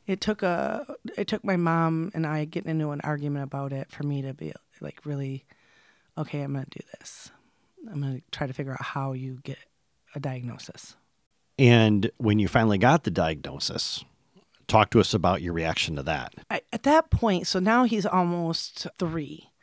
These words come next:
Speaker 1: So he, we got an, I think we got the diagnosis in May before he turned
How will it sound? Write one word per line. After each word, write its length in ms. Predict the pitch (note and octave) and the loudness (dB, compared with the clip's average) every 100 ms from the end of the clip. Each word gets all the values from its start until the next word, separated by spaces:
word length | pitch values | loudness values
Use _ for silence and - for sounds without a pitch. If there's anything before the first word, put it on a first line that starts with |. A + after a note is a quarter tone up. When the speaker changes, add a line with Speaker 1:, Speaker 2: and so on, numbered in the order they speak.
| _ _ - _ _ | _ _ -20 _ _
Speaker 1:
So 240 | - - E3+ | -8 0 2
he, 120 | F3 | 2
we 120 | F3+ | 0
got 120 | B3 | 0
an, 140 | A#3 A#3 - | 0 -4 -8
I 80 | |
think 240 | F3 B3 B3 | -4 -2 -2
we 80 | A3+ | -2
got 160 | G#3+ | -2
the 80 | F3+ | -2
diagnosis 600 | F3+ F3 D#3+ D#3+ D#3 - | -2 0 -2 -2 -4 -4
in 260 | D3+ D3 - | -2 -2 -2
May 800 | E3 E3 E3+ E3+ - - E3+ F#3 | 0 2 2 2 -2 -6 -4 -4
before 360 | F3 D#3 - D#3+ | -4 -8 -4 -2
he 140 | D#3+ | -2
turned 360 | - - D#3 | -8 -6 -6